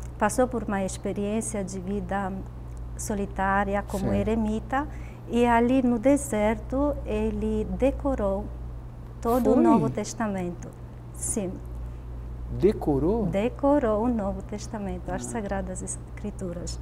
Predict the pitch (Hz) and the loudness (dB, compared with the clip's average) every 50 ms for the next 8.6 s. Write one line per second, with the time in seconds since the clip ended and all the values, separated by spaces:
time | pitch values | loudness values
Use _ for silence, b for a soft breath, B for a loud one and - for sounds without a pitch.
0 | - - 151 135 117 110 113 127 180 180 - - - - - 208 220 214 208 196 | -6 -6 -6 -4 -4 -4 -6 -6 -6 -6 -8 -8 -6 -2 2 4 4 4 4 2
1 | - - - - - - - - - - - - - - 285 294 302 302 - - | 0 -2 -6 -8 -8 -8 -6 -2 0 0 0 2 2 4 4 4 4 2 2 2
2 | 233 226 233 240 240 226 214 208 - - - - - - - - - - - - | 4 4 4 4 2 2 0 -2 -6 -10 -12 -12 -12 -14 -14 -14 -14 -14 -14 -14
3 | - - - 240 240 247 254 262 269 262 - 233 233 226 220 - - - - 247 | -10 -4 -2 0 2 2 2 2 2 0 0 0 2 2 0 -2 -4 -2 -2 0
4 | 240 247 240 247 233 233 - - 233 220 220 214 220 226 226 226 226 214 214 220 | 0 0 0 -2 -4 -4 -2 -2 -2 0 0 -2 0 0 0 0 0 0 0 0
5 | 214 208 208 214 214 220 214 - 240 226 - 214 208 214 220 - - 233 226 226 | 0 0 0 0 -2 -2 -4 -4 -4 -4 -2 -4 -4 -4 -4 -6 -4 -2 0 2
6 | 226 233 233 240 240 247 254 240 - 208 220 226 247 240 B B B B B B | 2 4 4 4 4 2 2 0 0 0 0 0 0 -2 B B B B B B
7 | B - 233 214 220 220 - - 226 208 - - - - - 247 233 - 202 208 | B -2 0 0 2 2 2 2 2 0 0 0 0 2 2 2 2 0 0 0
8 | 202 208 196 - - 190 - 196 196 202 196 196 | 0 0 -2 -4 -6 -8 -6 -4 -2 -2 -2 -4